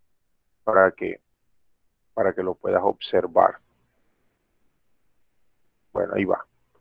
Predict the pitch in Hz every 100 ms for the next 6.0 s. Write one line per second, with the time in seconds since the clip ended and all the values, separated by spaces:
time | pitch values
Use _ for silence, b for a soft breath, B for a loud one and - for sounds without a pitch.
0 | _ _ _ _ _ _ _ _ _ 113
1 | 98 95 92 92 92 92 101 - _ _
2 | _ _ _ _ _ _ _ _ _ _
3 | _ _ _ _ _ _ _ _ _ _
4 | _ - _ _ _ _ - 107 113 123
5 | 127 110 110 117 110 120 117 117 117 -